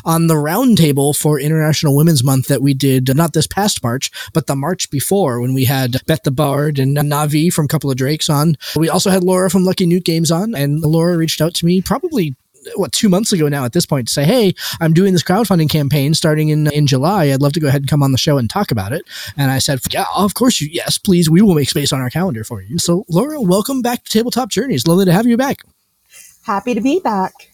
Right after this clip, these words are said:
Speaker 1: How have things been going? What has Lucky Newt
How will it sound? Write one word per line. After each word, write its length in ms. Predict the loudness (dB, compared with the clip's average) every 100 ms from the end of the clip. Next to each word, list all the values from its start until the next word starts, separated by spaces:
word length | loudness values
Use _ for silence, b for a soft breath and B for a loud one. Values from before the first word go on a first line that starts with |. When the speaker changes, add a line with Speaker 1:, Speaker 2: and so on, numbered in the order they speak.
| _ _ _ _ -8
Speaker 1:
How 240 | -2 0
have 140 | 0 0
things 240 | 0 0
been 180 | 0 2
going? 300 | 0 0 0
What 160 | 2
has 180 | 2 2
Lucky 220 | 0 0
Newt 260 | 0 0 -2